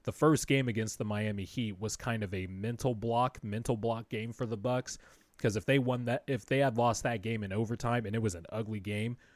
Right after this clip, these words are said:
who knows what would have happened? Who knows what the Bucks' confidence would have been like going up against this team, considering they got trounced in the bubble?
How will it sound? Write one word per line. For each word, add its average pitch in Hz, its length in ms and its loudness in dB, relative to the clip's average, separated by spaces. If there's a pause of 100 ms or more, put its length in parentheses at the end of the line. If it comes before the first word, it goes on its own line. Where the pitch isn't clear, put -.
(200)
who 160 180 4
knows 143 280 4
what 110 140 4
would 101 100 4
have 95 120 -4
happened? 92 560 -8
Who 139 200 2
knows 123 520 4 (220)
what 104 180 -6
the 98 80 -4
Bucks' - 560 -4
confidence 127 600 0
would 120 120 0
have 107 80 0
been 113 180 -2
like 110 300 -2 (260)
going 113 300 2
up 110 120 -2
against 107 320 -4
this 104 160 -6
team, 107 280 -4
considering 104 560 -2
they 101 120 0
got 98 380 -2
trounced 107 540 -4
in 104 100 -2
the 98 80 -4
bubble? 107 460 2